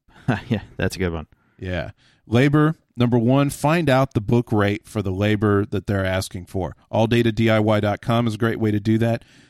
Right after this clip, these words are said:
Speaker 2: Uh, call another dealer, ask them what it would cost to have the same thing done. Uh,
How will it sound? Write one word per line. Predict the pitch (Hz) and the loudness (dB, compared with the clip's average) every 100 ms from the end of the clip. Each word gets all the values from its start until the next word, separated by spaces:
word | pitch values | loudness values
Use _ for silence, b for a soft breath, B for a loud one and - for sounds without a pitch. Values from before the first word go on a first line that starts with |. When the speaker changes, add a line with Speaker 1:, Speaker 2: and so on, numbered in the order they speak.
| b | b
Speaker 2:
Uh, | - 98 | -4 -4
call | 95 - 127 127 | -4 0 2 4
another | 120 117 | 2 2
dealer, | 107 110 113 117 120 127 - | 2 2 2 2 0 -2 -4
ask | 113 110 | -4 -2
them | - 120 | -2 -2
what | 110 | 0
it | 92 | -2
would | 101 | -6
cost | - 104 - | -4 -2 -2
to | 107 | -2
have | 101 | -4
the | 98 | -4
same | - 98 | -6 -8
thing | 95 95 90 | -8 -10 -10
done. | 85 - _ _ _ _ _ _ | -12 -14 _ _ _ _ _ _
Uh, | - 107 104 98 | 0 2 2 0